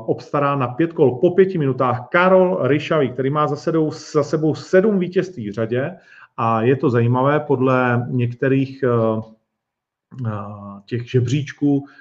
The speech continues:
které jsou vždycky jako problematické. Eh, spousta lidí nejvíc uznává Fight Metrics, eh, myslím si, že tam je taky spoustu problémů,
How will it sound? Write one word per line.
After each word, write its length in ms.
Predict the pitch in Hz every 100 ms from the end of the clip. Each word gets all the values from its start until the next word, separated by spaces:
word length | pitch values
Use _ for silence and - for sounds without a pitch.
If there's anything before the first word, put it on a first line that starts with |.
| _
které 420 | - 135 135 131
jsou 220 | - 139
vždycky 360 | 117 123 - 135
jako 180 | 123 123
problematické. 960 | 117 107 131 139 - 123 - 131 123
Eh, 720 | 123 - - - 113 107 104
spousta 360 | 104 - 127 135
lidí 160 | 131 131
nejvíc 260 | 127 127
uznává 380 | 123 127 127 113 - - _
Fight 300 | - 117 117
Metrics, 580 | 131 131 139 139 - -
eh, 40 | 135 127 92 131 131 64 123 123 _ _ _ _ -
myslím 300 | - 120 127
si, 140 | 123 127
že 100 | 127
tam 280 | 135 131 127
je 100 | 120
taky 240 | 113 123
spoustu 360 | - 127 123 131
problémů, 560 | 131 127 131 131 135